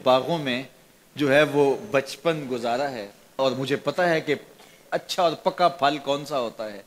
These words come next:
लेकिन मैं आपको निशानी बता देता हूँ। अब नई नस्ल, उन्होंने तो नहीं देखा, आप बाग में जाएं और शाखों से लटके हुए अमरूद देखें। जिस अमरूद को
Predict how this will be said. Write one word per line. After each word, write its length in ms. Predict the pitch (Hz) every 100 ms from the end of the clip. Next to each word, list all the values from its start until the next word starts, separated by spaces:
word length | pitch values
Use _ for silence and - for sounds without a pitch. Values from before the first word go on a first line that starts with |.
| _ _ _ _ -
लेकिन 200 | 165 165
मैं 140 | 156 156
आपको 260 | 135 -
निशानी 320 | 127 120 117 110
बता 280 | 98 92
देता 300 | 80 80 -
हूँ। 100 | 78 78 _ _ _ _ _ _ _ -
अब 220 | 113 110 120
नई 240 | 131 143
नस्ल, 400 | 127 131 - 131
उन्होंने 320 | 131 131 135 127
तो 80 |
नहीं 200 | 120 147
देखा, 400 | 127 117 - 113 - 139
आप 160 | 143
बाग 320 | 131 135 147 156
में 160 | 165
जाएं 280 | 127 120 131 - - _ - - _ _ _ _ -
और 320 | 139 143 143
शाखों 520 | 135 - 160 160 165 190
से 140 | 170
लटके 380 | 139 151 - 185
हुए 200 | 139 151
अमरूद 380 | 135 131 147 113
देखें। 340 | 110 101 98 78 - _ _ _ _ _ _ _ _ _
जिस 340 | 113 107 196 - - -
अमरूद 580 | 156 151 143 160 208 190 -
को 180 | 160